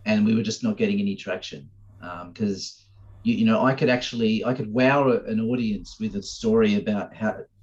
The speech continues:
how these actual scams take place and what the,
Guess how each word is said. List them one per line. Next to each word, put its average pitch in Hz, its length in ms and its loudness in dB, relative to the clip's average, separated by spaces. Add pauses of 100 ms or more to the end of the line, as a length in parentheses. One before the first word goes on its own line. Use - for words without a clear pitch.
how 117 240 0
these 107 240 2
actual 101 540 -2
scams 104 880 0 (340)
take 101 260 -2
place 107 380 0
and 98 160 -2
what 101 160 -4
the, 104 120 -6